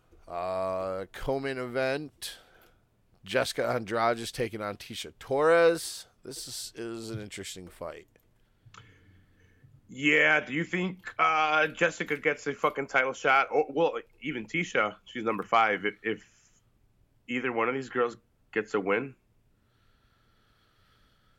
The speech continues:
Speaker 1: It depends on who's champion.
Speaker 2: 'Cause Andrade, Andrade has already gotten a title shot, right?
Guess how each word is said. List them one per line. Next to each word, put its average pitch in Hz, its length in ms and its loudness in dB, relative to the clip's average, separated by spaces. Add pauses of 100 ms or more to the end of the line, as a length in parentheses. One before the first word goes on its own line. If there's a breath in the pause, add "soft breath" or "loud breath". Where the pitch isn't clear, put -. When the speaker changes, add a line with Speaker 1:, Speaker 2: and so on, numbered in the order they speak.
(520)
Speaker 1:
It 113 120 -10
depends 156 460 4
on 151 160 8
who's 135 220 2
champion. 90 580 -4 (800)
Speaker 2:
'Cause 110 220 -4
Andrade, 131 580 4 (380)
Andrade 123 420 4
has 117 160 -4
already 107 240 4
gotten 90 460 0
a 82 40 -4
title 85 280 -4
shot, - 280 -4
right? 101 180 2